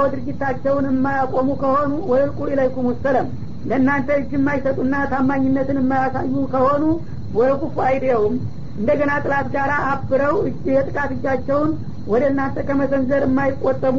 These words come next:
ከሆኑ ፈኹዙሁም እነዚህንም ያዟቸው፣ ወቅትሉሙ፣ ወቅትሉሁም ግደሏቸውም፣ ሐይሱ ተቂፍቱሙሁም በያገኛችሁባቸው ቦታ እንኳን ሐላል ቦታ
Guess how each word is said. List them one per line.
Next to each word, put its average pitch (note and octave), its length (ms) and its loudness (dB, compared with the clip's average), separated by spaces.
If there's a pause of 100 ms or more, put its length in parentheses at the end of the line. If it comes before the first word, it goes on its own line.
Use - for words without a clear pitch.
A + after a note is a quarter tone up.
(140)
ከሆኑ C#4 360 2 (360)
ፈኹዙሁም B3 680 2 (400)
እነዚህንም C#4 640 2
ያዟቸው፣ C4 680 0 (360)
ወቅትሉሙ፣ C4 540 0 (160)
ወቅትሉሁም C#4 640 0
ግደሏቸውም፣ C4+ 800 0
ሐይሱ D#4 300 -4
ተቂፍቱሙሁም C#4 800 2 (280)
በያገኛችሁባቸው C4 1200 0
ቦታ G#3+ 220 0 (520)
እንኳን C#4+ 340 0 (140)
ሐላል C#4 340 0
ቦታ C4+ 220 0